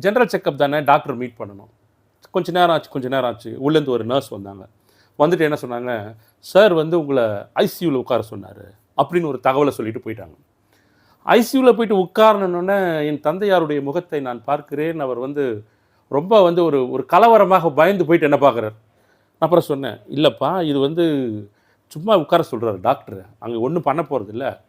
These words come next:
ஒரு ஜெனரல் செக்கப் தானே, அந்த இடத்துல வரும்போது உங்களை பார்ப்பார்" அப்படின்னு சொல்லிட்டு அவரை சமாதானப்படுத்திட்டு கொண்டுட்டு போயிட்டு அந்த ஐ சி யூக்குள்ள உட்கார வைக்கிறார். ஐ சி யூனா எப்படி இருக்கும்ன்றது உங்களுக்கு தெரியும், சாதாரணமா பார்த்தாலே. இவர் அங்க உட்கார்ந்துட்டு இருக்காரு, ரெண்டு மூன்று ஒரு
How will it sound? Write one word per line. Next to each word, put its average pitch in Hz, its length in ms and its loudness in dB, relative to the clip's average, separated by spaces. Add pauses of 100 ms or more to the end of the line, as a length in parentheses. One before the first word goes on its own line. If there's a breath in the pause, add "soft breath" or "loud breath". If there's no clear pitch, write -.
ஒரு 107 140 -18
ஜெனரல் 170 300 -2
செக்கப் 107 360 -8
தானே, 113 200 -8
அந்த 117 260 -6
இடத்துல 131 240 -4
வரும்போது 120 320 -6
உங்களை 123 240 -6
பார்ப்பார்" 110 500 -4 (480)
அப்படின்னு 160 300 -2
சொல்லிட்டு 113 480 -6
அவரை 120 280 -4
சமாதானப்படுத்திட்டு 139 960 -4
கொண்டுட்டு 123 220 -6 (120)
போயிட்டு 107 280 -10
அந்த 117 200 -8
ஐ 135 140 -2
சி 147 180 -6
யூக்குள்ள 113 160 -8
உட்கார 120 300 -6
வைக்கிறார். - 260 -18 (760)
ஐ 196 220 4
சி 233 160 -2
யூனா 208 220 4
எப்படி 180 260 4
இருக்கும்ன்றது 180 400 0
உங்களுக்கு 139 260 -6
தெரியும், 147 300 -2 (540)
சாதாரணமா 151 360 4
பார்த்தாலே. 127 460 0 (720)
இவர் 160 240 0
அங்க 151 40 -2
உட்கார்ந்துட்டு 165 340 0
இருக்காரு, 160 760 0
ரெண்டு 160 260 0
மூன்று 147 360 -2
ஒரு 127 460 -2